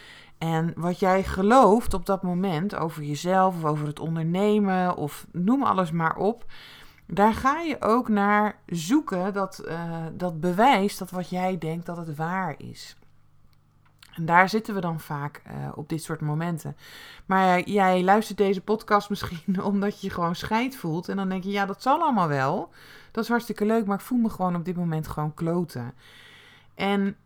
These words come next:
weet dat je niet de enigste bent. Voor mij is het altijd heel helpend om, ehm, om dat ook gewoon te weten. Dat we allemaal,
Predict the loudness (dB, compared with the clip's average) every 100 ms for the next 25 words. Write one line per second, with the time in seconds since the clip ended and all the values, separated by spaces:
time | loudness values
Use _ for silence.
0 | _ _ -2 4 4 4 0 2 2 0
1 | -4 -4 -2 -4 -4 0 -2 -2 -4 0
2 | 2 2 0 -4 -6 -4 -2 0 0 2
3 | 2 2 0 -2 -2 -4 -8 -6 -4 -4
4 | -8 -10 -8 -6 -4 -6 -6 -6 -6 -8
5 | -12 _ _ _ -2 0 0 -2 -4 -2
6 | -2 0 0 -2 -4 2 4 2 0 -4
7 | -4 -4 -6 -6 4 6 6 4 2 2
8 | 2 0